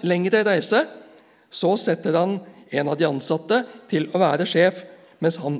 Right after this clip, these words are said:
er borte. Og så spør Jesus, "Hvem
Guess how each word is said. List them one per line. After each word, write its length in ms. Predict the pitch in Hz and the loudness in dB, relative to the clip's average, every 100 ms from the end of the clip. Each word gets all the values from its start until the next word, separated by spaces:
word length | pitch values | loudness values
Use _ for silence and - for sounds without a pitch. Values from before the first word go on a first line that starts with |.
| 147 | -4
er 80 | 160 | -4
borte. 240 | - - - _ _ _ _ _ _ _ _ _ _ _ _ _ _ - | -6 -14 -20 _ _ _ _ _ _ _ _ _ _ _ _ _ _ -6
Og 80 | |
så 100 | 277 294 | -4 -2
spør 320 | - 196 208 | 2 2 4
Jesus, 460 | 160 - 208 - - - _ _ _ _ _ _ _ _ _ _ _ _ - | 2 2 -2 -4 -12 -20 _ _ _ _ _ _ _ _ _ _ _ _ -4
"Hvem 340 | 175 233 | 2 2